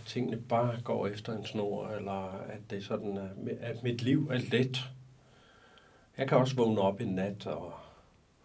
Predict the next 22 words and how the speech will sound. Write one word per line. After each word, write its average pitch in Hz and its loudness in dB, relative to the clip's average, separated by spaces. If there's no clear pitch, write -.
og - -12
diskutere 98 -4
med 101 -4
Gud, 101 -2
eller 92 -8
have - 0
uro, 107 2
eller, 95 -6
eller 95 -6
et 98 -8
eller 104 -8
andet. 98 -8
Men 113 0
jeg 104 -4
synes, - 0
jeg 110 -2
kan 104 -4
sige, 127 2
at 123 -6
jeg 101 -6
sådan 110 -4
helt 185 4